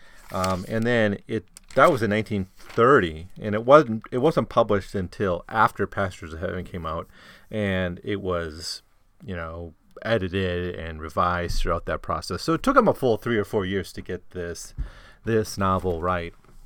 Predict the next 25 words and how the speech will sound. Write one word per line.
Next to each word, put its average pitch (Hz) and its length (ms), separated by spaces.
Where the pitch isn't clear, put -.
It's 143 120
a 170 40
nice 247 220
little 233 160
gem 135 320
of 180 100
a 190 60
novel. 180 440
It 135 140
really 151 280
deals 117 440
with 104 540
this, - 420
I 113 120
guess, 117 180
the 104 80
spiritualism 104 1000
of 90 580
the 92 80
farmer's 95 480
connection 90 400
to 90 100
the 85 100
land. 82 520
And, 123 220